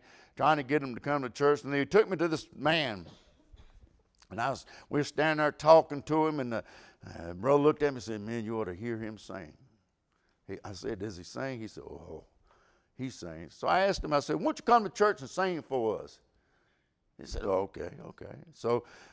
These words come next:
we went on, we had church that night, and there come him through the door. He's a big old, tall, lanky guy wearing his blue jeans and his cowboy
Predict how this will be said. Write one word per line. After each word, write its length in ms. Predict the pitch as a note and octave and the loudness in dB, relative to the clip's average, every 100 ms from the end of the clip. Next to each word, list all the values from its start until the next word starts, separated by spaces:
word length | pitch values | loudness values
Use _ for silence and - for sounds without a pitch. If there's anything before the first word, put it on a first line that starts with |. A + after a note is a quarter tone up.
| _ _ _ - | _ _ _ 2
we 160 | D3 | 6
went 240 | F#3+ F#3 F3+ | 8 10 10
on, 220 | G3 G3+ | 10 10
we 140 | F#3+ | 8
had 240 | F#3 F#3+ - | 8 8 8
church 340 | F#3+ G3 - | 8 8 6
that 240 | F#3+ G3 F3+ | 8 8 8
night, 460 | F#3 G#3 A3 - | 4 6 4 2
and 140 | D#3+ D#3 | 2 6
there 160 | F#3 | 6
come 260 | F#3+ F3+ F3+ | 6 2 4
him 220 | G3 G3 | 4 4
through 160 | F#3 F#3 | 6 6
the 100 | F#3 | 8
door. 480 | E3 F#3 G#3 G#3 G3 | 8 12 12 12 10
He's 180 | F#3 | 8
a 80 | D#3+ | 4
big 280 | A#2+ E3+ F#3+ | 6 8 12
old, 320 | G3+ G3+ F3+ | 12 12 6
tall, 420 | E3 F#3+ G3 G3+ | 10 12 12 12
lanky 380 | E3+ F#3+ G#3 A3 | 10 6 4 -2
guy 420 | F3 F3+ F#3+ G#3+ | 6 10 12 10
wearing 320 | G#3 F3 G3 G#3 | 12 12 10 6
his 160 | F#3 | 0
blue 300 | C#3 F3+ G3 | 6 8 8
jeans 480 | D3+ F#3+ G3+ G#3+ D3 | 4 0 2 -2 -2
and 80 | D3 | -2
his 160 | C#3 | -2
cowboy 640 | - D#3+ F#3+ F3 F3+ F#3+ | 2 10 10 10 8 6